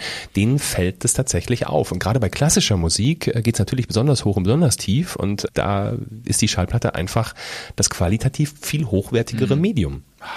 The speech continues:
Speaker 2: Wahnsinn. Ein anderes Highlight,
Speaker 1: Hm.
Speaker 2: und das haben wir beide sogar noch,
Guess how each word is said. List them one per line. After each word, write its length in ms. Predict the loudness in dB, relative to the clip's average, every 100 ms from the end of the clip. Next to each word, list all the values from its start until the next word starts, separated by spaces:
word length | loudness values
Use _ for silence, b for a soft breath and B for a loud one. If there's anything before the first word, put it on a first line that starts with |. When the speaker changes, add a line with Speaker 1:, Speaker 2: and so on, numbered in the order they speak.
| -16
Speaker 2:
Wahnsinn. 380 | -18 -16 -16 -18 _ _ -12 B B B
Ein 140 | -6 -4 2
anderes 520 | 4 4 2 0 0
Highlight, 540 | 0 2 2 0 -6 -8
Speaker 1:
Hm. 200 | -6 -6 B B B B 0
Speaker 2:
und 140 | 2
das 140 | 2 4
haben 100 | 4
wir 60 |
beide 300 | 4 4 4
sogar 220 | 4 2
noch, 120 | 2